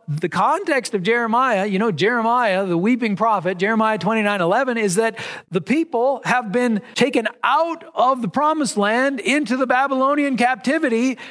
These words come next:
And it's like, "Okay, you'll only be stuck there for seventy years, but then you'll be able to come back. I've got a good plan for you, not to harm you, but to prosper you and, and,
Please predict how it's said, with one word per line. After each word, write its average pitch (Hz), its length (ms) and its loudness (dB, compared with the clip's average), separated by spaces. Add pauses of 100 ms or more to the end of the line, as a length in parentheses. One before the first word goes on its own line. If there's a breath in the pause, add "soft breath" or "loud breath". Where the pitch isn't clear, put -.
(160 loud breath)
And 254 200 2
it's 247 260 -4
like, 240 240 0
"Okay, 240 540 0
you'll 294 320 0
only 294 240 0
be 262 160 0
stuck 262 300 -2
there 247 120 0
for 208 180 -2
seventy 247 520 0
years, 202 560 2
but - 160 -4
then 240 160 0
you'll 247 100 2
be 196 200 2
able 185 200 0
to 170 80 0
come 160 320 -2
back. 160 640 -2
I've 226 160 -2
got 208 160 0
a 175 60 -4
good 165 240 -2
plan 175 320 0
for 160 160 -2
you, 151 240 0
not 180 260 0
to 170 100 2
harm 160 300 0
you, 151 160 0
but 165 220 0
to 175 80 0
prosper 160 580 -2
you 151 240 2
and, 151 200 -2
and, 147 260 -2